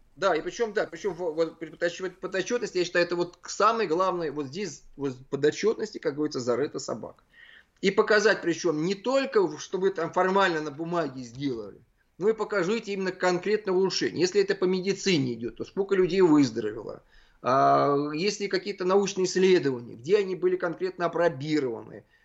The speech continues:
а, каков практический результат там тех или иных научных исследований. Вот что важно. То есть должна быть, еще раз повторю, жесткая система контроля. То есть, смотрите, нужно работать,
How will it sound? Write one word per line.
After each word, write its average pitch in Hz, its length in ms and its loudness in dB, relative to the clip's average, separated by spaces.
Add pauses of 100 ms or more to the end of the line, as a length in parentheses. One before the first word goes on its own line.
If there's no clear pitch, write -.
(120)
а, 139 500 0
каков 165 340 2
практический 196 680 -2
результат 170 440 2
там 143 180 -4
тех 190 260 0
или 170 120 6
иных 170 260 2
научных 147 440 -4
исследований. 117 520 -10
Вот 185 180 4
что - 180 -4
важно. 135 360 0 (1080)
То 151 80 -4
есть 143 180 0
должна 185 480 2
быть, 208 260 -8
еще 196 220 -6
раз 190 80 -10
повторю, 170 240 -4
жесткая 196 420 2
система 185 460 -2
контроля. 175 640 0
То 143 80 -6
есть, 151 140 -6
смотрите, 175 380 0
нужно 226 300 -2
работать, 185 540 0